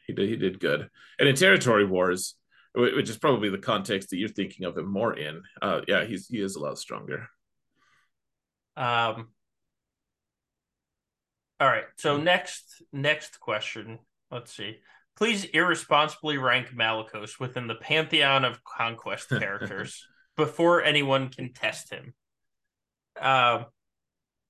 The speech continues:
Speaker 1: So
Speaker 2: I
Speaker 1: do you,
Speaker 2: think,
Speaker 1: do you think he's
Speaker 2: yeah.
Speaker 1: gonna be a damage dealer? That's,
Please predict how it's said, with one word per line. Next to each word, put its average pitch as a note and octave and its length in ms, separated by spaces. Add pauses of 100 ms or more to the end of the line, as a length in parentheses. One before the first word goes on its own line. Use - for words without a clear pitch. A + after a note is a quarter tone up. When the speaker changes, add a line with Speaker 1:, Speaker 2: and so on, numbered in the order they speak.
(1300)
Speaker 1:
So - 220
Speaker 2:
I F3 80
Speaker 1:
do C#4+ 100
you, E4 120
Speaker 2:
think, - 100 (480)
Speaker 1:
do D3+ 80
you C#3+ 60
think G3+ 160
he's F#3+ 100
Speaker 2:
yeah. - 60
Speaker 1:
gonna F3 180
be D3+ 100
a A#2 80
damage F#2+ 540
dealer? E2 420
That's, C#3 280